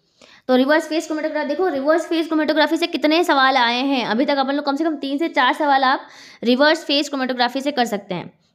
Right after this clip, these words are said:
ठीक है। तो इसमें ये आसान है इसका कि stationary phase is less polar than the mobile phase, ठीक है, ऑप्शन नंबर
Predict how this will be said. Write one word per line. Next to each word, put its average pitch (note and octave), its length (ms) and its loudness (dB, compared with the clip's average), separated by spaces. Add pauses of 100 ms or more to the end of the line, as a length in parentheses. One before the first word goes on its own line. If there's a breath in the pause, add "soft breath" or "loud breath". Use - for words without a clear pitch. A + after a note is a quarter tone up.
(120)
ठीक C4+ 140 -6
है। D#4+ 160 -2 (280 loud breath)
तो C4 80 4
इसमें C4+ 280 2
ये C#4+ 140 4 (180)
आसान C4 360 2
है D4+ 100 0
इसका D4+ 260 0
कि E4 120 -4
stationary D4 480 0
phase D4 180 0
is C4+ 140 -4
less D#4 280 2
polar C4+ 300 4
than A#3 220 -2
the C#4+ 120 4 (380)
mobile G3 380 2
phase, C3 280 -8 (340)
ठीक B3 140 -2
है, C#4+ 100 2
ऑप्शन A3+ 360 -4
नंबर A3 340 2